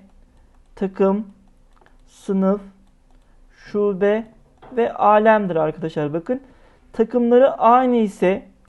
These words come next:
bakın alt basamakları aynı ise alt taksonları, üst taksonlar kesinlikle aynıdır.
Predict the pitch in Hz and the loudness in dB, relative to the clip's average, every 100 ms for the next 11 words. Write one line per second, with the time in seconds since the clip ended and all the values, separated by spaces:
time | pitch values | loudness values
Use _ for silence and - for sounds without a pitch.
0 | _ 160 180 - 196 202 202 208 202 190 | _ -16 -12 -4 -4 -4 -10 -8 -6 -6
1 | 185 180 185 202 185 180 165 - 180 190 | -6 -4 -2 -2 -4 -6 -8 -4 -4 -4
2 | 170 165 - 156 151 196 226 - - _ | -6 -6 -6 -6 -4 -6 -6 -12 -20 _
3 | _ - 254 - 233 233 202 175 - 226 | _ -12 -8 -2 -2 -2 -6 -8 -8 -10
4 | 233 226 233 202 208 202 160 143 | -6 -6 -6 -2 0 0 -4 -8